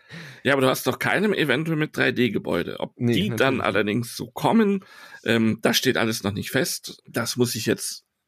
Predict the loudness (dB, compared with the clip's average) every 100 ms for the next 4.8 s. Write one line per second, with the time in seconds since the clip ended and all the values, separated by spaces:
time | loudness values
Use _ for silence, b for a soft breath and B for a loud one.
0 | -6 0 2 2 2 2 2 0 B B
1 | -2 -2 0 0 0 2 2 0 2 2
2 | 2 4 2 2 -2 -2 -2 -2 -10 -8
3 | 0 4 4 4 2 0 2 0 0 0
4 | 2 2 0 0 0 0 -2